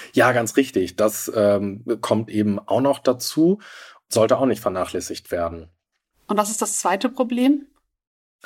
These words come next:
Speaker 1: Das hat damit zu tun, dass sich die Erderwärmung tatsächlich auch im Untergrund bemerkbar macht.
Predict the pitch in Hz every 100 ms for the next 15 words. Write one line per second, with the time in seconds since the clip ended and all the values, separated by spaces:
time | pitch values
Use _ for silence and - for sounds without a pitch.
0 | - - - 117 143 120 110 143 135 -
1 | 120 - 131 135 135 - - - - 101
2 | 123 - 117 107 113 123 113 117 120 120
3 | 117 113 - - 120 110 - 95 113 147
4 | 139 175 170 117 117 120 120 95 92 92
5 | - 101 95 123 - -